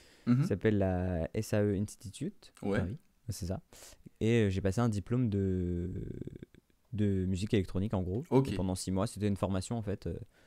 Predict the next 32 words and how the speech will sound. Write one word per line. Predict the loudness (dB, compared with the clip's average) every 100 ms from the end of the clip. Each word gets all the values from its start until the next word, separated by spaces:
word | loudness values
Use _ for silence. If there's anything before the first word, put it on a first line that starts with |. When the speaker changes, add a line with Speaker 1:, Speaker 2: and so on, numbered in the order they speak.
| -6
Speaker 2:
de | -2
musique | 0 2
électronique. | 0 -2 -4 -6 -2
Speaker 1:
Mhm. | 2 2 2 -2 -14 -20 _ _ _ _ -2
Speaker 2:
Et, | 2 4
euh, | 2 0 -2
et | -4
voilà. | -2 -2 -6 _ _ -4
Et, | 0 2
euh, | 2 0 -2
et | -4
depuis | -4 -4 -4
ce |
jour-là, | -2 -2 -2
je | -4
continue | -6 -6 -2 -2
à | -2
en | -4
faire, | -4 -4
euh, | -6 -10 -16 _ -10
assez | -8 -8
souvent | -6 -6 -6
pour | -10 -4
pas | -2
perdre. | 0 2 0 0 -2 0
<laughs> | -2 -4
J'essaie | -6 -2 0 0
d'apprendre | 2 0 0
des | 0
nouvelles | 0 -2
choses. | -2 0
Donc | 0 -4